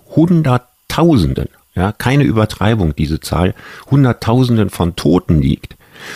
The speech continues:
zu denen jetzt zu fahren und von denen jetzt eine Gasversorgung oder Wasserstoffversorgung zu erwarten, ich meine, da treiben wir jetzt den Teufel mit dem Beelzebub aus.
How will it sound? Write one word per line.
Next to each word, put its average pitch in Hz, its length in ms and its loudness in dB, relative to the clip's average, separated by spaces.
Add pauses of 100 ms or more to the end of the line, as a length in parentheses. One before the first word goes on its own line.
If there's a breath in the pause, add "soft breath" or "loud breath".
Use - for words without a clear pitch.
(140)
zu - 200 -2
denen 117 380 2
jetzt 92 260 -2
zu 76 120 -6
fahren 98 440 -4
und 92 220 -2
von - 280 -6
denen 107 300 0
jetzt 98 300 -2
eine 78 120 -2
Gasversorgung 82 880 -2
oder 76 380 -2
Wasserstoffversorgung 78 1000 -4
zu - 120 -8
erwarten, 69 460 -4 (400 loud breath)
ich - 120 -6
meine, 78 140 0
da 73 100 0
treiben 98 360 0
wir 92 100 2
jetzt 85 300 -2
den 80 100 0
Teufel 90 340 -2
mit 80 140 -2
dem 78 100 -6
Beelzebub 76 560 -4
aus. - 320 -12